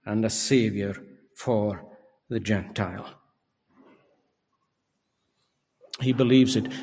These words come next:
You know, um, I've often thought about this, but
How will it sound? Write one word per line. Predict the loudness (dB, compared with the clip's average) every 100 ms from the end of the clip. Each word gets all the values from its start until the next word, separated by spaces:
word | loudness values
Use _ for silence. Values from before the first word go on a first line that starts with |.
| 6
You | 10
know, | 10 10
um, | 8 8 6 2 -6 -12 -14 -16 -16 -18 -4
I've | -2 -2 -4 -14 -20 -12 0
often | 2 4 4
thought | 6 6 6
about | 4 2 4
this, | 2 2
but | -4